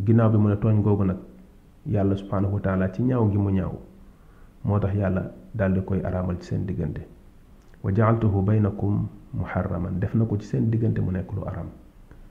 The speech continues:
Bu wax ji yemoon foofu rek, jëmmi tooñ day nekk lu xaram. Ci ne nit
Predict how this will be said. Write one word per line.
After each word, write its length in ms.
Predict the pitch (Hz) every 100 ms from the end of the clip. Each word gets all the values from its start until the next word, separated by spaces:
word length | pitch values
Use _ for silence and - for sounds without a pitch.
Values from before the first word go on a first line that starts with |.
| -
Bu 100 | 104
wax 140 | 117 113
ji 60 | 123
yemoon 280 | 120 110 104
foofu 260 | 104 -
rek, 100 | 104 - - - - - - - - -
jëmmi 260 | 90 117 107
tooñ 220 | 110 95
day 120 | 90 95
nekk 180 | 90
lu 120 | - -
xaram. 320 | - - 92 - - - - - - - - - -
Ci 100 | -
ne 100 | 95
nit 160 | 98